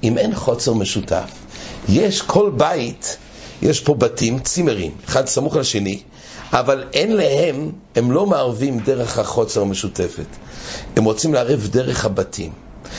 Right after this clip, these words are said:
זאת אומרת, הם לא רוצים לחבר את החוצר. נגיד שהחוצר, יש איזה גוי,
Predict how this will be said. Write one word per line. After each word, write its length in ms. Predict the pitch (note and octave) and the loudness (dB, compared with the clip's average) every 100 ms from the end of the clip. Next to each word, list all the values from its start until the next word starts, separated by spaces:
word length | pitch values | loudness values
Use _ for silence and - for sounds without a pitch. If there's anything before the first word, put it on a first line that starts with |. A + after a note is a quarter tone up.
| - | -6
זאת 160 | - D3 | -2 2
אומרת, 420 | D#3+ C#3 C#3 - - | 2 2 0 -4 0
הם 120 | A2+ | 2
לא 60 | G3 | 4
רוצים 380 | G3+ G3 F3 D3 | 2 0 0 0
לחבר 380 | - A2+ A#2+ | 0 0 0
את 120 | A#2 A2 | 2 0
החוצר. 400 | - G2 - G2+ | 0 -2 0 0
נגיד 300 | D3 D#3 D3+ | 0 -2 0
שהחוצר, 640 | G#2+ - D3+ - A#2 G#2+ | -2 2 0 2 0 2
יש 240 | A#2 B2 | 0 -2
איזה 180 | A2 G2 | -2 0
גוי, 380 | F2 G#2+ A2 F#2+ | 2 2 0 -2